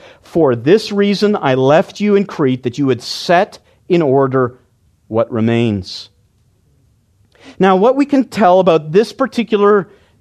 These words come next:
episode in Titus's life is that after Paul's first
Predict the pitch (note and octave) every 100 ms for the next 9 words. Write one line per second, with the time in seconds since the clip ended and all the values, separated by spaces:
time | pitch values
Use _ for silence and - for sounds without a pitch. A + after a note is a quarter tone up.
0 | _ _ F3+ F#3+ - - F3 E3 D#3+ D3
1 | C#3 _ _ - F#3+ F#3 F#3 E3 E3 D#3+
2 | C#3 B2 C#3+ D3+ E3 E3 D#3+ _ _ _
3 | _ _ G2+ _ _ _ _ - - E3+
4 | G3 B3+ D#4+ C4 G#3 G#3+ G3+ - - A3+
5 | A#3 - -